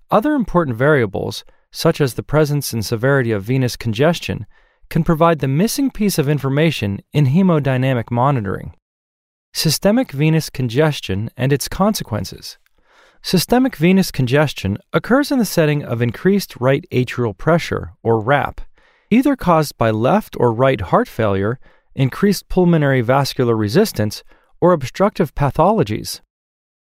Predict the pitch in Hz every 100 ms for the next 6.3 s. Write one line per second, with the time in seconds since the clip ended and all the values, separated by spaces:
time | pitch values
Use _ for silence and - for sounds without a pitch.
0 | _ - 139 160 156 147 156 - 277 -
1 | - 165 117 - - 131 - 185 208 208
2 | 185 - 135 131 - 123 - 196 - 170
3 | 165 143 127 180 170 123 104 110 107 120
4 | 120 127 107 107 113 151 104 101 95 -
5 | - _ _ _ - 135 - - 196 202
6 | 104 101